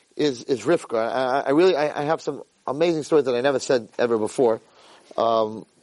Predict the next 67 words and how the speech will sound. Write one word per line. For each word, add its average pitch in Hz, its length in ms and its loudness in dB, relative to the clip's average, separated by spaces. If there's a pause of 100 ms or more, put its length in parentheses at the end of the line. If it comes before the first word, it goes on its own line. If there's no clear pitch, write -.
tonight, 120 420 0
and 120 80 2
I 123 40 2
want, 131 180 2
I 113 40 2
really 139 180 6
want 135 140 2
to 117 40 -4
get 127 180 0
to 120 80 -4
them, 104 240 -2 (280)
about 127 420 -2
saying 151 240 0
amen 160 320 2
and 135 80 -6
about 120 220 -2
davening. 147 380 0 (260)
But 156 180 0
I 180 60 2
just 196 100 -6
want 240 160 0
to - 40 -8
talk 208 140 2
about 175 180 2
Rivka, 156 240 -4
'cause 151 120 -8
there 160 120 2
is 185 120 4
a 185 40 -2
lot 170 180 2
of 139 60 -4
guys 151 180 0
that 139 100 -4
are 131 80 -2
dating, 135 320 -2
and, 170 140 -8
and, 165 140 -4
and 170 100 -2
he 180 60 -2
really 240 220 0
tells 202 260 2
us 185 160 -4 (320)
what 214 280 2
to, 196 280 2
um, 160 460 2 (500)
what 208 160 2
to 196 80 -2
look 202 180 2
for 196 140 0
in 175 60 2
a 165 40 -2
girl. 165 320 0 (520)
Okay? 160 380 0 (480)
So 170 420 0
what 165 140 0
happened 226 360 0
here 190 200 2
is, 151 220 0 (160)
number 196 240 -2
one, 165 300 2
she - 140 -14
was 135 120 -2
not 180 180 0
only 175 200 2
a 143 40 4
Baal 139 260 0
Chesed, 151 580 0